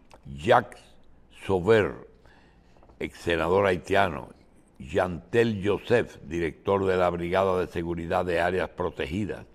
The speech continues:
el ministro de Medio Ambiente de Haití, Luker Desir, Luco, periodistas y ex candidatos de la presidencia de la República.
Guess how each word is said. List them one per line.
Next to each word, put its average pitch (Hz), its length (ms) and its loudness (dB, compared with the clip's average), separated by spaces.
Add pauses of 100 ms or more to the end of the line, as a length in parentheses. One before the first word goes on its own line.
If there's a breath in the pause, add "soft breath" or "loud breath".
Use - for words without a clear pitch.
(540 loud breath)
el 82 160 -6
ministro 92 600 -2
de 92 220 0
Medio 92 340 -4
Ambiente 87 580 -2
de 87 120 -2
Haití, 92 560 -6
Luker 95 580 -2
Desir, 82 640 -6 (640 soft breath)
Luco, - 560 -8 (420 loud breath)
periodistas 82 800 -4
y 95 80 0
ex 82 180 -4
candidatos 85 760 -2
de 80 160 -4
la 76 180 -4
presidencia 92 880 -8 (280)
de 67 140 -10
la 71 180 -8
República. 80 760 -14